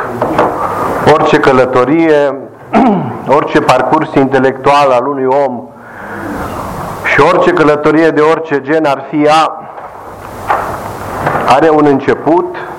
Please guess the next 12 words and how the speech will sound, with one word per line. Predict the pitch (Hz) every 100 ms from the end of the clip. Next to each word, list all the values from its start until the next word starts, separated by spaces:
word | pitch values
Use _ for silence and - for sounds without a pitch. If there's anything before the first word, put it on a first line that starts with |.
| - - - - - - -
are | 143 143
un | 139 131
mijloc | 147 147 147 139 - - - - -
și |
are | 147 147
un | 139 139
sfârșit. | - 131 - 131 - - - - - - - - - - -
Și | -
are | 175 175
mai | 175 175
multe | 202 196 180
popasuri. | 170 160 175 160 - 123 110